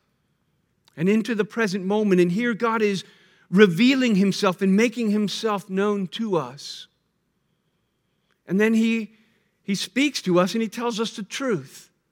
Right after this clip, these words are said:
The truth about himself, the truth about the world, the truth about ourselves,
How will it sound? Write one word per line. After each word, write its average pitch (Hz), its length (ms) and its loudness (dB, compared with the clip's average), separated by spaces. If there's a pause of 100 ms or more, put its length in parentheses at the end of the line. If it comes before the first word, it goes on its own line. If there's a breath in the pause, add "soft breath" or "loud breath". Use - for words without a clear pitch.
(920)
The 170 100 -6
truth 240 300 -2
about 208 300 0
himself, 185 640 -6
the 175 80 -4
truth 254 340 -2
about 202 500 -2
the 175 100 -2
world, 160 480 -2 (200 soft breath)
the 208 100 -2
truth 285 340 -4
about 202 440 2
ourselves, 175 1040 -4